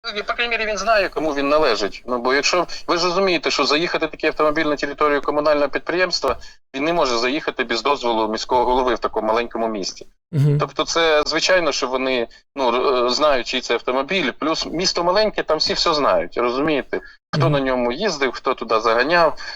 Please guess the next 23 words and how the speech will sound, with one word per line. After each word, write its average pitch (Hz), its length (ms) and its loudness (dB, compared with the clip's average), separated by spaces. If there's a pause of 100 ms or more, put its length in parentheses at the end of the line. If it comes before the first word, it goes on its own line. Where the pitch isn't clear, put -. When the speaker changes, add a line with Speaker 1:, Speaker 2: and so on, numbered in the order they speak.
(100)
Speaker 1:
ну, 117 280 0
всі 170 300 -2
все 135 280 0
знають. 92 360 2 (380)
І 131 680 0
маю 147 320 2
на 180 80 2
увазі, 175 280 4
що 165 140 2
у 170 40 0
нього 185 220 4
є 143 200 0
можливості, 123 680 -2 (380)
ну, 110 300 0
скажімо 117 380 -2
так, - 220 4
передати 127 460 2
цей 120 160 0
автомобіль. 160 360 -2
Так, - 260 2
основна 170 340 2
мета 320 340 4 (340)
зараз 135 580 2